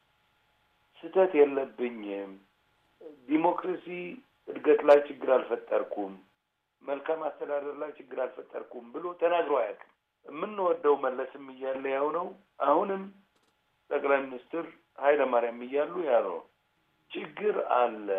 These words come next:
ዲሞክራሲ ግን ሂደት ስለሆነ ተቋሞች ሊገነቡ ይገባል። የህዝቡ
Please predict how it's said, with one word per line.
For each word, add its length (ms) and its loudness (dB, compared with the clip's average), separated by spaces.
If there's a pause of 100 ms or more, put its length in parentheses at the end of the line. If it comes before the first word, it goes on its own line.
(920)
ዲሞክራሲ 500 -4 (100)
ግን 220 -10
ሂደት 400 -2
ስለሆነ 420 -4 (280)
ተቋሞች 800 2 (340)
ሊገነቡ 540 -2 (100)
ይገባል። 640 -6 (800)
የህዝቡ 520 -4